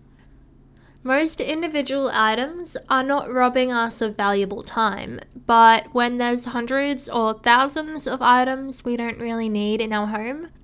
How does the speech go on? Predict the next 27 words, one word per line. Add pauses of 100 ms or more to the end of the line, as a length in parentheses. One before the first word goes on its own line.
(140)
a
few
seconds
here
and
there, (100)
over
and
over
again
through
your
day,
really
do
add
up. (120)
With
minimalism, (100)
mums
free
up
so
much
of
their
time